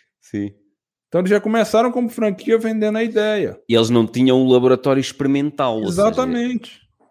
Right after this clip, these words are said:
Speaker 1: é isso,
Speaker 2: Que o
Speaker 1: não
Speaker 2: Chick-fil-A
Speaker 1: validava
Speaker 2: ficou
Speaker 1: o
Speaker 2: com esse
Speaker 1: conceito.
Speaker 2: laboratório por vinte e poucos anos.
Speaker 1: Uhum. Sim.
Speaker 2: E hoje, pra você, não, você não consegue comprar uma franquia do Chick-fil-A porque existe uma lista de espera, eles são extremamente criteriosos, não é qualquer pessoa que entra. Por exemplo,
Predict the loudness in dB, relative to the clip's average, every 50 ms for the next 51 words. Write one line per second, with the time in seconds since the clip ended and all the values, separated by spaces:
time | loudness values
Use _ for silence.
0 | _ _ _ _ _ _ _ _ _ -16 -12 -10 -10 -12 -12 -12 -6 -2 0 0
1 | 0 0 0 -2 -4 -4 -4 -2 -2 0 2 2 2 2 2 2 0 0 0 2
2 | 0 2 2 2 -2 0 0 -2 -2 0 0 -2 -2 -2 -2 0 0 0 0 -2
3 | -4 -6 -4 -4 -4 -6 -6 -6 -4 -4 -4 -4 -4 -6 -8 -6 -8 -8 -10 -12
4 | -16 _ _ _ _ _ _ _ _ -16 -14 -12 -10 -12 -12 -12 _ _ _ _
5 | _ _ _ _ _ _ _ _ _ _ _ -6 -2 0 2 4 2 2 0 -2
6 | -2 0 0 2 0 0 -2 -2 -6 -8 -8 -8 -8 -8 -8 -6 -4 -2 -2 -2
7 | -2 0 0 0 0 0 0 0 0 -2 -2 -2 -2 -2 0 0 0 0 0 -2
8 | -4 -6 -6 -4 -4 -4 -4 -4 -8 -10 -10 -6 -4 -2 0 0 0 0 -2 -4
9 | -4 -2 -2 -2 -2 -2 -4 -6 -4 -4 -4 -2 -2 -2 -2 -4 -4 -4 -4 -6
10 | -8 -8 -4 0 2 4 4 4 4 4 0 0 -2 -6 -14 _ _ -4 -2 0
11 | 0 2 2 0 0 0 -4 -4 -2 -2 0 -2 -2 -2 -2 -4 -4 -8 -12 -12
12 | -6 -4 -2 -2 0 2 4 4 4 4 4 2 0 -2 -4 -10 -10 -8 -6 -2
13 | -2 -2 -2 -2 -4 -4 -4 -2 0 0 0 0 0 0 0 0 0 -4 -6 -4
14 | -4 -4 -4 -6 -4 -2 0 0 0 0 0 0 -2 -4